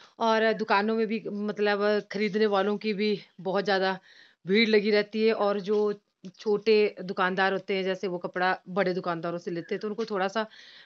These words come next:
मिलता ही है, महंगा ही मिलता है ना, दिखती सी बात है। और फिर वो आगे भी बेचेंगे तो उनको थोड़ा सा उस पे भी मार्जिन,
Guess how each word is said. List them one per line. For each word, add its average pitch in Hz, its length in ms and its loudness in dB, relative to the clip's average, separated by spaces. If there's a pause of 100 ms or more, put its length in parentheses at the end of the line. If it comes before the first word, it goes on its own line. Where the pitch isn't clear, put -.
(140)
मिलता 233 260 2
ही 247 180 4
है, 254 60 6
महंगा 220 300 2
ही 254 60 4
मिलता 240 320 2
है 233 100 2
ना, 240 80 2
दिखती 226 300 -4
सी 226 120 -4
बात 208 260 2
है। 247 80 2
और 220 400 0
फिर 226 200 -2
वो 226 200 2
आगे 190 320 2
भी 214 100 -2
बेचेंगे 214 440 0
तो 226 120 -4
उनको 220 200 -4
थोड़ा 202 240 -2
सा 202 120 -4
उस 202 140 -6
पे 214 120 -2
भी 202 80 -4
मार्जिन, 190 340 -2